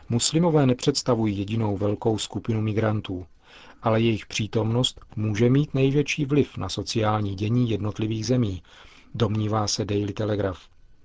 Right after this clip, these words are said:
Přesné určení počtu Mohamedánů v Evropě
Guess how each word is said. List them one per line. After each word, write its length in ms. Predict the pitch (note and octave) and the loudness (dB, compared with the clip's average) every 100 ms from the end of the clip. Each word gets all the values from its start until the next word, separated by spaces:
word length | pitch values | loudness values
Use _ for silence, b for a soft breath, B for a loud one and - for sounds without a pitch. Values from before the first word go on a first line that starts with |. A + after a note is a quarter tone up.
| b b b | b b b
Přesné 440 | - B2 - C3+ C3 | -2 0 2 0 0
určení 420 | C3+ - C3 B2+ | -2 -2 0 0
počtu 440 | A#2+ C3+ - A#2 | 0 -2 -2 -4
Mohamedánů 600 | G#2 G#2 G#2+ G#2+ A2 A2 | -2 -2 -2 -2 0 -2
v 80 | G#2 | -2
Evropě 540 | - G2+ A2 - A#2 | -4 -2 -2 0 0